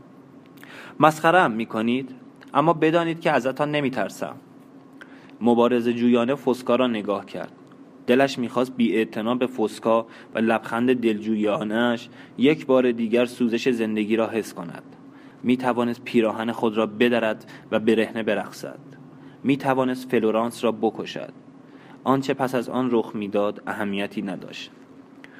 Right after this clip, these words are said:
برای یک دقیقه و یک ثانیه هم که بود، شعله‌ای می‌شد که شب را می‌شکافت. به خنده افتاد. اگر در یک لحظه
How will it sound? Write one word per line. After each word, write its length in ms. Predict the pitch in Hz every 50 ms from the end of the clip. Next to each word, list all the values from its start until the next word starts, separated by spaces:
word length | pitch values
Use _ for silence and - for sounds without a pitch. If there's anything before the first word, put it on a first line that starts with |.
| - - - - - -
برای 240 | 131 131 135 151 160
یک 440 | 175 175 160 151 160 165 160 165 -
دقیقه 420 | 135 131 127 127 123 120 110 127
و 120 | 139 151
یک 260 | 139 131 131 139 135 135
ثانیه 360 | - 127 117 117 117 113 120
هم 240 | 123 131 131 120 117
که 160 | - 117 104
بود، 340 | 98 110 117 123 123 127 - - - -
شعله‌ای 500 | - - - 123 120 120 123 135 139 135
می‌شد 420 | 131 127 120 120 - 120 113 -
که 100 | - 123
شب 260 | 117 - 117 113 113 110
را 160 | 110 110 107
می‌شکافت. 680 | 107 104 101 101 - 92 - - - - - - - - - - - - - - - -
به 60 | 117
خنده 360 | - - - 113 110 107 110
افتاد. 480 | 110 107 98 - - - - - 82 - - - - - - - - - - - - - - -
اگر 240 | 110 117 139 139
در 220 | 139 135 131 123 120
یک 340 | 113 113 120 135 131 127 127
لحظه 560 | 120 120 113 113 - 104 104 110 113 117